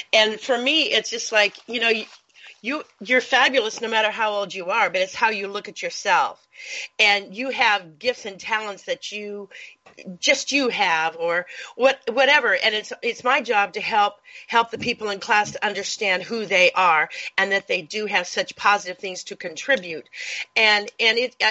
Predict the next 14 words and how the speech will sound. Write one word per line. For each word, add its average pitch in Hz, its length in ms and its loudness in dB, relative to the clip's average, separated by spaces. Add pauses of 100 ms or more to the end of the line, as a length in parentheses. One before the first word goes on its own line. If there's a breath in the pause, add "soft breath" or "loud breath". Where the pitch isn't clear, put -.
it 226 220 -2
is 247 180 0
all 285 180 6
in 247 140 0
that 233 260 4
attitude. 170 540 -6
I 185 60 -6
mean, 196 100 -6
if 202 80 -12
you 294 120 -8
look 294 140 -6
in 226 80 -4
the 190 100 -4
mirror 240 440 2